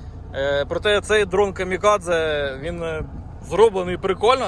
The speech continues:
адже це Б М В. І це реально, ну, типа, прикольно, прикольно їде, прикольно рулиться.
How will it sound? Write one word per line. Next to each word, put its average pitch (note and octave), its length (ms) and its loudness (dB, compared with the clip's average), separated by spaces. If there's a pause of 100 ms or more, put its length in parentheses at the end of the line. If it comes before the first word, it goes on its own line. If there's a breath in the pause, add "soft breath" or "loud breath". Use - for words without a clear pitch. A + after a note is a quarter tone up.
адже D#3+ 180 -4
це D#3 140 -4
Б D#3 100 -4
М D#3 200 0
В. G#3+ 180 0 (760)
І - 40 -10
це D#3+ 140 0
реально, D3 400 0 (960)
ну, G3+ 100 0
типа, A3 240 6
прикольно, G#3+ 540 2 (160)
прикольно A3+ 420 4
їде, F3 220 -2
прикольно F3+ 420 0
рулиться. E3 440 -2